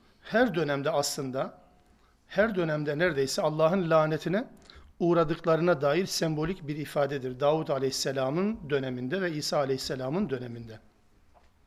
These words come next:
Peki neden, neden lanete uğramışlar? Neden Allah'ın rahmetinden mahrum bırakılmışlar? İşte asıl olan zaten budur.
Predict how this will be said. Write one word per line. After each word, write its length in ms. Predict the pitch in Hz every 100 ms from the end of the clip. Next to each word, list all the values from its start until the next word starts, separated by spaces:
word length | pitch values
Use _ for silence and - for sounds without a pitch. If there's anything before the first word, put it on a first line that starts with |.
| - -
Peki 280 | 202 247 202
neden, 460 | 196 233 294 - - - - - - _ -
neden 320 | 165 240 190
lanete 360 | 175 165 165
uğramışlar? 540 | 170 156 143 131 185 170
Neden 200 | 165 233
Allah'ın 400 | 196 170 170 156
rahmetinden 760 | 160 151 151 170 160 147 127 - - _ _ _ _ 160
mahrum 500 | 165 131 160 151 147
bırakılmışlar? 800 | 139 143 135 131 - 214 - - - - _ - _ _ _
İşte 420 | - - 175 151 -
asıl 240 | 190 - 208
olan 220 | 233 247
zaten 500 | 165 190 190 147 135
budur. 240 | 165 127